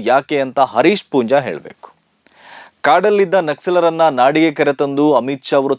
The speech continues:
ತಪ್ಪು ಮಾಡಿದ್ದಾರೆ ಅಂತ ಹೇಳೋಕೆ ಈ ಹರೀಶ್ ಪೂಂಜಾಗೆ ದಮ್ ಇದೆಯಾ? ನಿನ್ನೆ ಶರಣಾದ ನಕ್ಸಲರಿಗೆ ಸರ್ಕಾರ ಪರಿಹಾರ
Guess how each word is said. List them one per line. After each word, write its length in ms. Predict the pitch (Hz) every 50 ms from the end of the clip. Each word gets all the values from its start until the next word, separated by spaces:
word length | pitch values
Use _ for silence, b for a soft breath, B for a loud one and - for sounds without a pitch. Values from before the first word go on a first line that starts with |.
| - -
ತಪ್ಪು 220 | 208 - - 214 202 190
ಮಾಡಿದ್ದಾರೆ 560 | 185 180 170 165 156 147 151 147 143 135 135 127
ಅಂತ 160 | 123 117 - 117 104
ಹೇಳೋಕೆ 440 | 107 107 104 104 98 - - 123 143 160 - - 156
ಈ 60 | 160 143 120
ಹರೀಶ್ 300 | 123 131 143 170 170 - -
ಪೂಂಜಾಗೆ 420 | 127 117 110 98 101 101 113 147 139 113 101
ದಮ್ 160 | 175 185 165 123 95
ಇದೆಯಾ? 260 | - - - - - _ _ _ _ _ _ _ _ _ _ _ _ _ _ _ _ _ _ _ _ _ _ -
ನಿನ್ನೆ 340 | - 143 180 202 226 220 208 - -
ಶರಣಾದ 480 | - 139 147 170 175 175 170 175 156 135 127
ನಕ್ಸಲರಿಗೆ 580 | 123 _ - - 135 127 127 135 123 120 101 87 87 110 127 b b b b b b b b b b b b b b b b - -
ಸರ್ಕಾರ 400 | - 196 208 208 - 226 220 214 220 208 - - -
ಪರಿಹಾರ 400 | 156 160 165 127 160 180 202 214